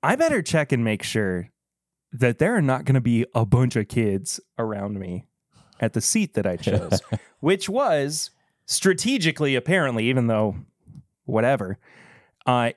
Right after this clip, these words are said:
Speaker 1: in the very back corner so that I could just
Speaker 2: Do what? Yeah, have your
Speaker 1: do
Speaker 2: own
Speaker 1: what you
Speaker 2: little
Speaker 1: do.
Speaker 2: Yeah, yeah, yeah.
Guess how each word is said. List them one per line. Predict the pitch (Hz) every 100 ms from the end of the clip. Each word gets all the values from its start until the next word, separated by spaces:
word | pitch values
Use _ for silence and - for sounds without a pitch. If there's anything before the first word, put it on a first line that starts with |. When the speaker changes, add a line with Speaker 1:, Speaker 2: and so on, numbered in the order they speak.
| -
Speaker 1:
in | 135
the | 131 131
very | 117 180 175
back | 139 143 135
corner | - 151 160 117 101 - _ _ _ _ _ _ _ _
so | - - 185
that | 165 165 - _ -
I | 135
could | 131 156 139
just | 170 - - _ -
Speaker 2:
Do | 87 78
what? | 85 -
Yeah, | 92 107 - -
have | 71
your | 160
Speaker 1:
do | 156
Speaker 2:
own |
Speaker 1:
what | 180 196
you | 208
Speaker 2:
little | 262 311
Speaker 1:
do. | 190
Speaker 2:
Yeah, | 139 -
yeah, | 131 101 - _
yeah. | 131